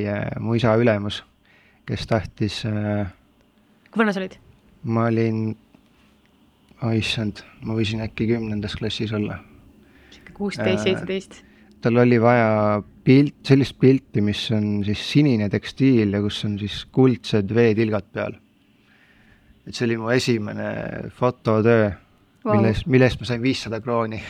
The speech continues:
Speaker 2: Nice. See oli suur raha sel
Speaker 1: See oli
Speaker 2: hetkel.
Speaker 1: suur raha. Aga tänasel päeval ma otsin,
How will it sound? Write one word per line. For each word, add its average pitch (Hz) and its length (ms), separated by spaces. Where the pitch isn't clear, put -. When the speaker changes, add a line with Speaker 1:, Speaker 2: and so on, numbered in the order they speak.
Speaker 2:
Nice. 180 500
See 262 100
oli 277 120
suur 285 200
raha 330 260
sel 185 220
Speaker 1:
See 175 80
oli 135 140
Speaker 2:
hetkel. 165 120
Speaker 1:
suur 151 140
raha. 151 220
Aga 110 540
tänasel 123 440
päeval 107 480
ma 104 180
otsin, 104 640